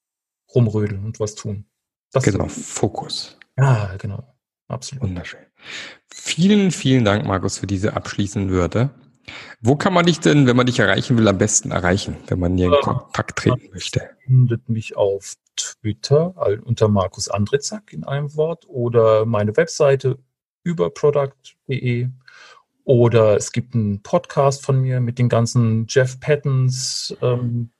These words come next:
Speaker 1: der Welt und so weiter, der heißt Stories Connecting Dots. Und es gibt sogar eine Videoserie auf YouTube, die heißt Strategie machen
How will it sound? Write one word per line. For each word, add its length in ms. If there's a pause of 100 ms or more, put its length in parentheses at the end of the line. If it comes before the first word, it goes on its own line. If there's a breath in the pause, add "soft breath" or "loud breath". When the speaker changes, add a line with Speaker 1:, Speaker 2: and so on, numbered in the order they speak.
(120)
Speaker 1:
der 160
Welt 320
und 80
so 120
weiter, 280
der 200
heißt 520
Stories 360
Connecting 440
Dots. 300
Und 360
es 180
gibt 200
sogar 280
eine 260
Videoserie 760
auf 260
YouTube, 440
die 120
heißt 320
Strategie 640
machen 380